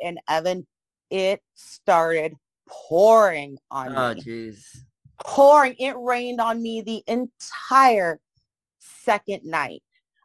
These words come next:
Speaker 1: I mean, <laughs> the wind was whipping, all of, every, the sandbags got even heavier.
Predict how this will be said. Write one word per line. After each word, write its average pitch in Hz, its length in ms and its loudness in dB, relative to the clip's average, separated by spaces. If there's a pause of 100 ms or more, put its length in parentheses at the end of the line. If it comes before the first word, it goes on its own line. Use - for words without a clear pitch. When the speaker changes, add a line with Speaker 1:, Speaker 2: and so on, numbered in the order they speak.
Speaker 1:
I 214 160 0
mean, 220 400 -4
<laughs> - 920 -4
the 175 180 4
wind 269 720 0
was 277 200 -4
whipping, 254 400 -4 (120)
all 247 300 4
of, 240 100 2 (100)
every, 240 300 2
the 190 120 -6
sandbags 233 760 -2
got 196 200 0
even 165 240 -8
heavier. 220 580 -2